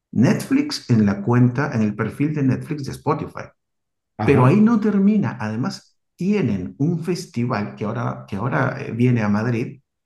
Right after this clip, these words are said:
Speaker 1: que se llama Tadam Fest. O sea, ha sido tan fuerte esto que la experiencia que ellos llevan, llevan artistas, llevan a músicos, eh, eh, tienen juegos, dinámicas,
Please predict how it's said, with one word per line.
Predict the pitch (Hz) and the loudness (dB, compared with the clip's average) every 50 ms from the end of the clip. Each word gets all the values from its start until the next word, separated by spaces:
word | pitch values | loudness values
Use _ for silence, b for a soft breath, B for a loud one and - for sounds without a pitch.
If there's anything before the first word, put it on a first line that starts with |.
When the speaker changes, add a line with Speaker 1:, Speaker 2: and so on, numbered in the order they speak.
| _ _ _ _ _ _ _ | _ _ _ _ _ _ _
Speaker 1:
que | - 151 135 | -6 -4 -2
se | 131 131 120 | 0 0 0
llama | 135 139 156 160 165 160 160 - - _ _ | 0 0 0 0 -2 -2 -4 -10 -16 _ _
Tadam | - 156 160 156 160 160 165 165 160 | -2 -2 -2 0 -2 -2 -2 -4 -4
Fest. | - - 175 160 127 - - - - _ _ _ _ _ _ _ _ _ _ | -6 -6 -6 -6 -4 -6 -8 -12 -18 _ _ _ _ _ _ _ _ _ _
O | - 135 | -2 0
sea, | 127 135 - | 0 0 0
ha | - 160 | -2 -2
sido | 160 254 285 269 - | 0 0 -2 -2 -2
tan | - 233 254 220 - | 0 0 2 2 0
fuerte | - - - 170 202 214 156 - - - - - | -2 -4 -6 -4 -2 -2 -2 -4 -4 -4 -6 -6
esto | 101 - - - - 123 127 B B B B B _ _ | -6 -8 -10 -10 -10 -8 -8 B B B B B _ _
que | - 131 | 2 2
la | 123 120 | 4 4
experiencia | 127 123 - - - - - 127 127 156 196 220 240 247 - 214 202 | 4 2 2 -2 -2 0 2 4 6 6 6 6 6 6 4 2 4
que | 202 202 | 4 4
ellos | 196 180 165 | 4 4 6
llevan, | 160 180 175 147 123 113 107 | 4 4 4 4 2 2 2
llevan | 117 139 147 143 139 | 2 2 4 4 2
artistas, | 127 113 - - - - 139 123 127 - - 123 120 123 123 113 117 123 | 2 0 -2 -4 -4 -2 -2 -2 -2 -4 -4 -2 -2 0 -2 -2 -2 -4
llevan | 120 120 120 120 123 120 120 117 113 110 | -4 -4 -2 -2 -2 -2 -2 -4 -4 -6
a | 104 117 | -6 -4
músicos, | 117 120 135 156 147 127 - 127 123 123 - - 123 117 117 117 120 117 110 104 - - | -2 -2 -2 -2 -2 -4 -4 -4 -4 -4 -6 -6 -6 -6 -4 -4 -4 -6 -6 -8 -10 -12
eh, | - - - | -16 -16 -16
eh, | - - - 101 - | -18 -18 -18 -18 -2
tienen | - 147 151 151 139 123 | 2 4 4 6 6 4
juegos, | 135 131 143 147 156 151 143 127 131 131 131 127 | 2 2 2 2 4 4 4 6 6 6 6 6
dinámicas, | 127 123 120 127 135 147 147 139 135 127 120 120 120 - 120 117 123 120 120 123 B B | 6 6 6 6 6 6 4 6 6 6 4 4 0 0 0 0 0 0 -2 -4 B B